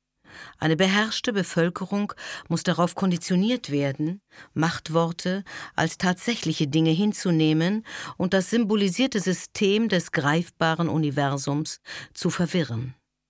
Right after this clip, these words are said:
Um solche Machtstrukturen zu erhalten,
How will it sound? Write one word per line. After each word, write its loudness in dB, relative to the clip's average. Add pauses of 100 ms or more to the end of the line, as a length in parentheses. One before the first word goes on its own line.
(440)
Um 2
solche 2
Machtstrukturen 0
zu -2
erhalten, 0